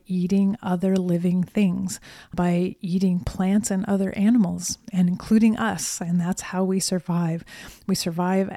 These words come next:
from the gift of the life of other beings on this planet. And so, in some ways, this suffering of mortality is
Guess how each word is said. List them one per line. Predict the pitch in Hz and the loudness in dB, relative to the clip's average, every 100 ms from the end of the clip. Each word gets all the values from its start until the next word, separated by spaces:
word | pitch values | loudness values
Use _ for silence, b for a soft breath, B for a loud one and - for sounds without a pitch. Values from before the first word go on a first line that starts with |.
| - | -12
from | - 196 196 | -2 2 2
the | 185 | 0
gift | 175 175 202 - - | -4 -2 -2 -4 -8
of | - 175 | -6 -4
the | 170 | -4
life | 165 165 170 196 - | -4 -4 -2 -4 -4
of | 180 175 | -6 -2
other | 190 175 170 | -2 0 0
beings | - 185 208 175 175 | 0 2 2 2 0
on | 165 165 | 0 0
this | 175 | -2
planet. | - - 226 220 - - B B B | -4 0 2 2 -2 -10 B B B
And | 190 196 185 | 0 2 2
so, | - 196 190 190 165 B | 0 2 2 2 -2 B
in | - 196 | -2 0
some | 196 214 214 | 0 0 2
ways, | 208 220 208 190 | 2 0 -2 -2
this | 175 190 175 - B - | -2 -2 -2 -4 B -12
suffering | - - 214 - 180 175 170 180 | -6 -2 -2 0 2 4 4 0
of | 196 185 | -2 -2
mortality | 175 170 - 196 226 190 170 190 | -2 -4 -8 -6 -2 0 0 -2
is | 190 185 | -2 -2